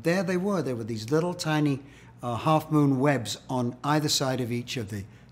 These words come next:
toes, I think you call them. And, um, so, uh, I said, "Yes." And she said, "Oh," and then she started to chuckle a little and said, um, "Well,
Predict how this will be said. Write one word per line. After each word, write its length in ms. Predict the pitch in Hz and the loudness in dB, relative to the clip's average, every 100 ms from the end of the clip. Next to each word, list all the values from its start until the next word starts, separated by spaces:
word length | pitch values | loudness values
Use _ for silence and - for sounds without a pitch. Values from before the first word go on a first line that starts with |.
| - | -18
toes, 440 | - 113 120 139 - - - - - | -8 -6 -4 -6 -10 -14 -20 -20 -12
I 40 | |
think 160 | 123 104 | -8 -6
you 80 | 101 | -6
call 200 | 104 101 | -6 -6
them. 120 | 113 - - - - | -8 -10 -18 -20 0
And, 300 | 165 160 156 | 6 8 8
um, 300 | 151 151 156 | 8 6 4
so, 560 | - - 180 165 160 - - - - - - - - - | 2 4 8 6 4 -4 -18 -20 -20 -20 -20 -20 -18 -8
uh, 260 | 147 135 131 | -2 0 0
I 40 | 131 | 0
said, 240 | - 156 | 0 0
"Yes." 480 | 180 277 262 - - - - | 0 0 0 -2 -6 -10 -10
And 260 | 139 139 127 | -4 -2 -2
she 100 | 131 | -4
said, 200 | - 123 | -4 -4
"Oh," 400 | 139 143 143 131 | 0 2 2 2
and 120 | 120 | 2
then 120 | 139 170 | 2 2
she 140 | - | 2
started 360 | - 180 151 120 | 0 0 -2 -6
to 60 | |
chuckle 420 | 107 - 156 - 117 | -8 -6 -6 -4 -6
a 40 | |
little 320 | 110 107 110 | -6 -8 -6
and 140 | 110 110 | -6 -6
said, 380 | - 113 104 - - - - - - - - - - | -6 -6 -8 -12 -20 -20 -20 -20 -20 -20 -20 -18 -6
um, 440 | 131 123 120 120 - - - - - - - - - - - | -2 0 0 -2 -8 -20 -20 -20 -20 -20 -20 -20 -20 -20 -12
"Well, 500 | 135 147 170 - - | -2 4 6 4 0